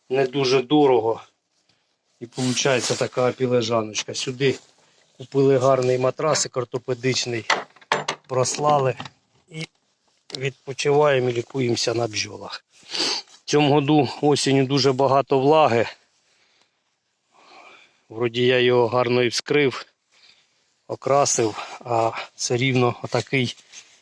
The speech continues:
осінню виліз казус. Тобто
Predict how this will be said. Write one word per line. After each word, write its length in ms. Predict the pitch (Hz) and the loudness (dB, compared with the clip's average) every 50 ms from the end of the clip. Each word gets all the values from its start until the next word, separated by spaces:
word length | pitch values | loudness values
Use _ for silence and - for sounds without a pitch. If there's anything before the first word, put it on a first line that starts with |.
| _ _ _ _ _ _ _ _ _ _ _ _ - | _ _ _ _ _ _ _ _ _ _ _ _ -2
осінню 520 | 143 139 123 - - 131 127 127 123 120 | 0 0 0 0 0 0 2 4 4 4
виліз 380 | 117 127 131 123 123 113 - - | 4 2 2 2 0 -2 -2 -4
казус. 680 | - - 131 117 104 95 - - - - - - - - _ _ | -4 -2 0 0 0 -2 -6 -10 -8 -8 -8 -8 -8 -12 _ _
Тобто 560 | - 117 113 120 117 107 - - - - - | -6 -4 -2 0 0 -2 -2 -6 -8 -10 -10